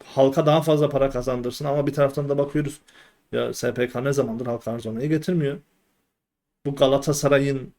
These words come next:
üç şirketinin halka arz onayı tıpkı Damla Kent'te olduğu gibi öne mi çekilir? Acaba öyle bir durum olur mu? Bu haberler nasıl çıkıyor?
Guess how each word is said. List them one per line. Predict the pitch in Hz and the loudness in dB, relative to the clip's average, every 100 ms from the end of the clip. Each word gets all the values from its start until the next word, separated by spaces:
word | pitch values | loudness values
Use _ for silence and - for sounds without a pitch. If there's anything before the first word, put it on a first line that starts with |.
| _ | _
üç | 175 - | -6 -4
şirketinin | - 139 139 131 139 131 | -4 -2 -2 -2 -2 -2
halka | 131 135 135 | -2 0 2
arz | 135 139 | 2 2
onayı | 131 135 123 - - | 0 0 -2 -6 -2
tıpkı | 180 - 151 | -2 0 4
Damla | 135 139 143 | 4 6 0
Kent'te | 143 135 135 | 0 -2 2
olduğu | 143 139 139 | 2 4 2
gibi | 135 127 120 139 | 0 0 -2 -2
öne | 139 147 | 0 0
mi | 143 | 0
çekilir? | 139 127 123 117 113 - | -2 -4 -2 -4 -4 -6
Acaba | 135 127 | -2 0
öyle | 127 127 127 | 0 -2 -4
bir | 127 | -4
durum | 135 127 | -2 0
olur | 127 131 | 0 0
mu? | 123 113 - - _ - | 0 -6 -10 -20 _ -8
Bu | 123 | 0
haberler | 123 131 127 131 123 - _ _ _ _ _ _ - _ - - | 2 4 4 2 0 -6 _ _ _ _ _ _ -20 _ -20 -8
nasıl | 135 - 143 | -6 -6 -6
çıkıyor? | - - 110 | -6 -4 -6